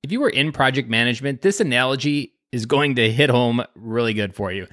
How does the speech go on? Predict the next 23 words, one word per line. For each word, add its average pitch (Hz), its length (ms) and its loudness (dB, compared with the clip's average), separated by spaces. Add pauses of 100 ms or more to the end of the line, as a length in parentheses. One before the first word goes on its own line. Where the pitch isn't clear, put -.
(460)
In 202 160 0
project 196 400 2
management, 120 580 0
there's 147 220 2
something 147 340 -2
called 113 460 -2 (140)
moving 127 440 4
the 117 100 4
elephant. 101 520 -4 (360)
And 123 120 -10
for 151 100 -6
those 143 260 0
not 208 220 2
in 214 60 -4
project 170 340 2
management, 156 680 0 (460)
it 123 80 -6
doesn't 160 240 2
take 151 180 2
a 139 40 -4
lot 127 220 2
of 120 100 -4
imagination 117 760 0